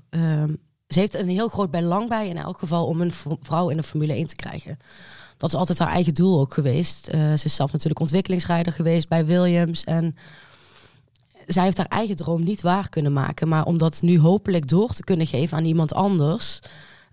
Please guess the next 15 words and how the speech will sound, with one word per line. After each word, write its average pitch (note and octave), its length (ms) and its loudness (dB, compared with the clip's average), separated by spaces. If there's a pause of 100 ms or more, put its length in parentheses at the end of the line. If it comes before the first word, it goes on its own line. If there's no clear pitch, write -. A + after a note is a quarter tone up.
dat F#3+ 180 0
is F#3+ 100 -6
echt - 220 -4
haar D#3+ 140 4
levensmotto. C#3+ 880 0 (420)
Dus - 180 -8
ik A3+ 180 -2
zie G3+ 140 0
het D#3 100 0
niet, A3 240 2
net F#3 180 0
zoals F3 220 2
bij E3 140 0
W-series, F#3 880 2
ehm, E3 400 0